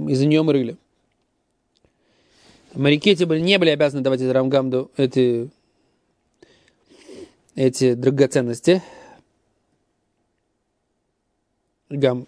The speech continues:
обезьянам в этот момент не, не, не, не, не полагалось, она не была его. Но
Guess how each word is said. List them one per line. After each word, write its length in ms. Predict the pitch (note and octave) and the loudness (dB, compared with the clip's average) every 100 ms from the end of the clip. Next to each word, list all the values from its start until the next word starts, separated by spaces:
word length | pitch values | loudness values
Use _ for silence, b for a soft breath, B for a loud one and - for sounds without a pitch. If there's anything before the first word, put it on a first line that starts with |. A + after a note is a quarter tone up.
| _ | _
обезьянам 480 | C3+ C3+ C3+ F3 F#3 | -6 0 0 2 0
в 40 | |
этот 100 | D#3+ | 0
момент 180 | E3 D3 | -2 0
не, 260 | D3 C#3+ C#3+ | 0 -2 -2
не, 920 | C#3 C#3+ C#3+ C3 C#3 D3+ C#3 C3+ C3+ | -4 -4 -4 -4 -4 -6 -4 -2 -2
не, 300 | C#3 C#3 - | -4 -6 -8
не, 500 | C#3+ C#3+ C#3 C3 C3+ - _ _ _ _ _ _ _ _ _ _ _ _ _ _ | -2 0 2 0 -2 -10 _ _ _ _ _ _ _ _ _ _ _ _ _ _
не 140 | C#3+ B2+ | -8 -4
полагалось, 560 | C#3 C3 C#3 C3 A#2+ | 2 2 2 0 -2
она 140 | A#2 A#2+ | -4 -2
не 140 | B2 | 0
была 200 | B2+ B2 | 2 0
его. 220 | A#2 A2+ - _ _ _ _ _ _ _ _ _ _ _ _ _ _ _ _ _ _ _ _ _ _ _ _ _ | 0 -6 -16 _ _ _ _ _ _ _ _ _ _ _ _ _ _ _ _ _ _ _ _ _ _ _ _ _
Но 400 | D#3 F3+ D3+ - | 0 2 2 -2